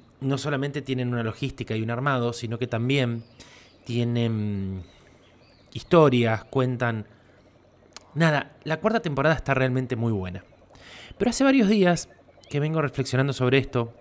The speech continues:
que vengo sintiendo esto, más que reflexionándolo, vengo sintiéndolo. De que vivimos en una...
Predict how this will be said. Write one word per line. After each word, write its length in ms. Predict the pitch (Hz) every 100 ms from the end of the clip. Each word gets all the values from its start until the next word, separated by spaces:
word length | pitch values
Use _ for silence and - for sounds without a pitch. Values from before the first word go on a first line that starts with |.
| -
que 80 |
vengo 180 | 131 151
sintiendo 800 | 147 117 110 143 170 123 104 98
esto, 400 | 92 - 104 92 - -
más 160 | 113
que 120 | - 101
reflexionándolo, 840 | 95 98 - 104 98 95 92 92 -
vengo 180 | 113
sintiéndolo. 760 | 107 107 101 117 104 92 92 92 - - - _ _ _ - - - - - - - - - - -
De 80 | 127
que 100 | 139
vivimos 540 | 131 139 151 123 -
en 100 | 131
una... 800 | 135 139 131 127 120 113 107 90